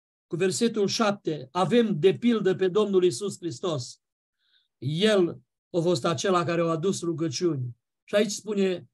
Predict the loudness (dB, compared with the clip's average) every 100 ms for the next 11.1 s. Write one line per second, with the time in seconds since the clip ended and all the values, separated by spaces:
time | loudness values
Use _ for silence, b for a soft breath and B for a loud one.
0 | _ -2 2 2 2 0 -2 -2 -2 -2
1 | -2 -2 -2 -4 -4 0 4 2 2 -2
2 | -2 -8 -6 -2 -2 -2 -4 -4 0 0
3 | 0 -8 _ _ _ _ _ -2 2 2
4 | 0 -2 -2 0 0 0 -2 0 -2 -2
5 | -6 -4 -6 -6 -8 0 2 2 0 -6
6 | -12 _ _ _ _ _ -2 -2 0 2
7 | 2 0 2 0 2 2 0 -8 -12 _
8 | _ _ -4 -2 0 -2 0 0 0 -4
9 | -6 -8 -2 -2 -2 -2 -2 0 -2 -2
10 | -2 -4 -4 -2 -2 -2 -2 -2 -6 -8
11 | -10